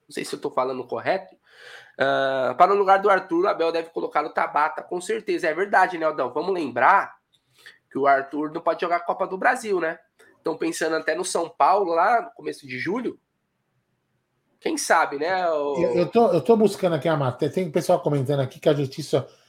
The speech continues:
Speaker 2: Eu não vi nada aqui no Twitter, nem no... nada
Speaker 1: Ah.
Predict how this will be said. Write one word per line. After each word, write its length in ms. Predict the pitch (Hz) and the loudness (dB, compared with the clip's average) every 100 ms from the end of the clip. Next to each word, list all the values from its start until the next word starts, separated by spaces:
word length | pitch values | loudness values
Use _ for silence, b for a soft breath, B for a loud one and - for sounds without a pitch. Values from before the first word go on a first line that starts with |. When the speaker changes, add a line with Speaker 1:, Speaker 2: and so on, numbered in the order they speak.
| B _ | B _
Speaker 2:
Eu 120 | 139 | -4
não 140 | 208 185 | -2 -2
vi 120 | 190 | -2
nada 300 | 156 175 170 | 0 0 0
aqui 160 | - | -2
no 100 | 156 | -4
Twitter, 500 | 151 143 135 165 151 | -4 -2 -2 -2 -4
nem 140 | 131 143 | -4 -4
no... 180 | 156 135 | -6 -6
nada 520 | 127 147 123 120 | -4 -2 0 -2
Speaker 1:
Ah. 60 | 110 | -6